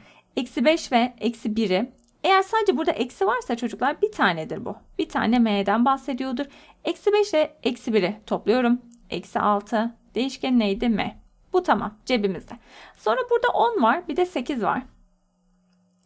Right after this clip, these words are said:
On ve sekiz zaten ikisi de sayı olduğu için ikisiyle işlem yaparım. On sekiz. Bir de şurada eksi N var. Bununla toplayacağım, çıkartacağım herhangi bir şey yok. O zaman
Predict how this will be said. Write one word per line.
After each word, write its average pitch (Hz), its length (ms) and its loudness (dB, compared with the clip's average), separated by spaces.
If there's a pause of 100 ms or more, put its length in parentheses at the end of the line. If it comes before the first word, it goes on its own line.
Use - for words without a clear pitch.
(280)
On 508 240 4
ve 302 80 2
sekiz 262 300 -6
zaten 349 300 0
ikisi 330 280 -8
de 262 60 -6
sayı 269 280 -4
olduğu 269 200 -2
için 226 280 -4
ikisiyle 220 440 -4
işlem 240 280 2
yaparım. 233 420 0 (100)
On 185 180 -2
sekiz. 247 340 -6 (400)
Bir 427 60 -6
de 440 80 4
şurada 392 240 2
eksi 311 680 -4 (100)
N 226 320 4
var. 240 140 0 (140)
Bununla 311 240 -4
toplayacağım, 294 460 0
çıkartacağım 247 460 -2
herhangi 269 440 0
bir 202 60 0
şey 240 220 -2
yok. - 180 -4
O 349 100 -2
zaman 240 360 2